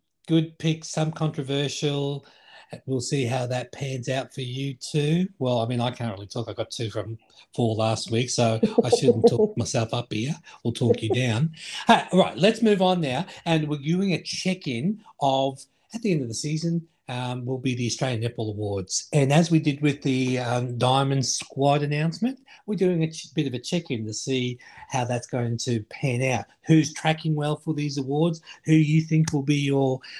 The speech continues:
Speaker 1: your winners for that? So I wanna check in with you two to see who you think will be in line to win these awards. So we'll have a look at, uh, the Liz Ells Award,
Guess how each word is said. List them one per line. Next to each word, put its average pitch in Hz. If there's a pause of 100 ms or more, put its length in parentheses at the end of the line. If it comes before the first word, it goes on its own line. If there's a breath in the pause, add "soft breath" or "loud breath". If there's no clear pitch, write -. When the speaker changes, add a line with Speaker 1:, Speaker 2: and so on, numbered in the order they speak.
(100)
Speaker 1:
your 127
winners 170
for 151
that? 202
So 156
I 135
wanna 143
check -
in 170
with 156
you 170
two 233 (240 loud breath)
to 156
see 156 (260 soft breath)
who 180
you 185
think 185
will 160 (300 soft breath)
be 170
in 208
line 180
to 160
win 160
these 147
awards. 147
So 147
we'll 147
have 233
a 226
look 190
at, 147 (120)
uh, 143
the 123
Liz 131
Ells 196
Award, 196